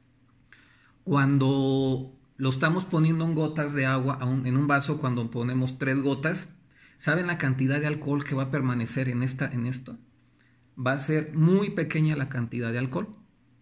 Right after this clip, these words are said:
Además, yo les he recomendado activar, eh, agarramos dos vasos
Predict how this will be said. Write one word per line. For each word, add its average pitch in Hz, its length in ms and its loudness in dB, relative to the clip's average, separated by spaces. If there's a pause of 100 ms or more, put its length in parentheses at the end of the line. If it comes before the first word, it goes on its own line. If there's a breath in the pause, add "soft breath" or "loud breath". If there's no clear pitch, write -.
(460 soft breath)
Además, 139 560 0
yo 156 120 2
les 175 160 0
he 165 60 2
recomendado 139 920 0
activar, 135 920 -2 (800)
eh, 104 320 -8
agarramos 123 460 -2
dos 139 180 -2
vasos 135 420 -4